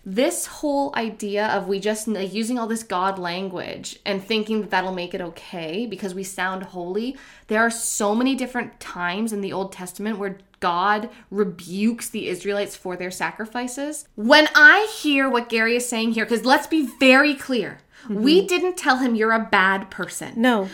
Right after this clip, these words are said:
Speaker 1: We actually, and we're gonna read you an email that you sent.
Speaker 2: Yeah.
Speaker 1: That makes that very clear, okay?
Speaker 2: Mm-hmm.
Speaker 1: Like, we were not malicious towards him when we were talking about this stuff.
Speaker 2: No.
Speaker 1: Even in our critiques, we, like, critiques are harsh, okay?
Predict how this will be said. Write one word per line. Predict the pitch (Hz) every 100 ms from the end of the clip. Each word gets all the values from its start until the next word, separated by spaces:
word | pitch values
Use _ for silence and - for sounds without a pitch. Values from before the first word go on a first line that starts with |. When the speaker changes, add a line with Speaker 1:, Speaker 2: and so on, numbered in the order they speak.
| 269
Speaker 1:
We | 226 311
actually, | 370 381 359 311
and | 262 233
we're | 285
gonna | 320 339 269
read | 262 262 220
you | 240
an | 220
email | 220 220 208
that | 196 175
you | 196
sent. | 190 170 - - -
Speaker 2:
Yeah. | 202 -
Speaker 1:
That | 214 214
makes | 214
that | 226 190
very | 196 180
clear, | 170 180 - -
okay? | 196 214 226
Speaker 2:
Mm-hmm. | 196 185 - -
Speaker 1:
Like, | 233 233
we | 208 233 302 359
were | 370 349
not | 262 247 247
malicious | 240 226 214 220 226
towards | - 233 196 196 196
him | - 202 190 - -
when | 196 196
we | 196
were | 196
talking | - 226 233 226
about | 190 185
this | 170
stuff. | 180 160 -
Speaker 2:
No. | 269
Speaker 1:
Even | 262 185 -
in | 277
our | 269 262
critiques, | 254 - - 311 208 -
we, | - 359 392
like, | 302 311
critiques | - 294 - -
are | 480
harsh, | - - 175 160 - -
okay? | 185 214 233